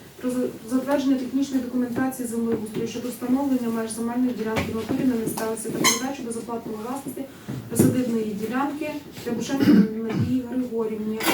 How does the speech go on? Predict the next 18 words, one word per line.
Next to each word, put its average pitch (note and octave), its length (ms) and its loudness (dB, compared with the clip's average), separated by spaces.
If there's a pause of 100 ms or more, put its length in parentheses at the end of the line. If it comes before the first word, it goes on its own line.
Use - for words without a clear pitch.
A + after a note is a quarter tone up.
(460)
Будь A3+ 180 -6
ласка, C4 320 -2
хто A3+ 140 -2
за A#3+ 220 -2 (260)
основу, C4 460 0
прошу A#3 280 -6
голосувати. G3+ 600 -6 (840)
Якщо B3 260 -2
немає B3 400 4
ніяких A3+ 380 -2
змін A3+ 360 -4
і G#3+ 40 -6
доповнень, C4+ 460 -2
прошу A3+ 300 -6
голосувати A3+ 500 -6
в - 160 -12
цілому. A3 480 -2 (2000)
Дякую. A#3+ 720 -2